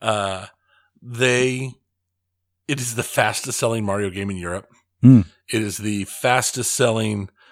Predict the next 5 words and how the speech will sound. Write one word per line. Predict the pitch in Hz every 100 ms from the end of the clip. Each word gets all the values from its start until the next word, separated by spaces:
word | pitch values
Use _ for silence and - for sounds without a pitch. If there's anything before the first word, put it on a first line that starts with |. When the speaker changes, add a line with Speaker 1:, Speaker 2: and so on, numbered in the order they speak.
| _ _ -
Speaker 1:
uh, | 110 101 95 92
Mario | 98 101 110 107 104
game | 95 101 98
on | 98 92 85
Switch | - - - 147 180 120 - - - -